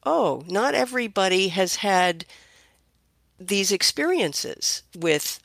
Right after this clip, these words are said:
art and science. So my science experience and then my art experience, um,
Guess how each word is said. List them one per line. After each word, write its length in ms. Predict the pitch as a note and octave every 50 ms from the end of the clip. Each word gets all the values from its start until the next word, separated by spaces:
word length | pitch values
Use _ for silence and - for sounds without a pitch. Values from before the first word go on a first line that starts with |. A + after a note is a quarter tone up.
| _ -
art 280 | E3 D#3 D3+ D3 - - -
and 200 | D3 D3 C#3 C3+
science. 760 | - - - C#3+ C3 C3+ B2 A#2 - - - - - - - - _ _ _ _ _
So 500 | - - - - G#3+ G3+ G3 F#3+ F3+ D#3+ -
my 320 | - F#3 F#3+ G3 F#3+ F#3 F#3
science 880 | - - - A3 G#3+ A#3 C4 C#4 C4 G#3+ - - - - - - - - _ -
experience 1000 | - - - - - - F#3 E3+ D#3+ D#3+ D3+ C#3+ C#3 D3 E3+ - - - - - _ _ _ _ - - _ _ - -
and 380 | F3+ F3 E3+ F3 F3 E3+ E3
then 760 | D3+ D3+ D3+ G3+ F#3+ G3 G3+ G#3 G3+ G3 G3 F#3+ F#3+ F#3 F3+ - _ _ _ _ -
my 380 | D#3 D3+ D#3 D#3 D3+ D3+ D3+ - - -
art 320 | F3 G#3 C4 C4+ - - - -
experience, 1040 | D#3+ D3+ - - - - - E3+ C#3+ C#3 C#3 C#3 C3+ B2+ - - - - - - - -
um, 640 | F3 E3+ E3 E3 D#3+ D#3+ D#3+ D#3+ D#3 D#3 D#3 D3+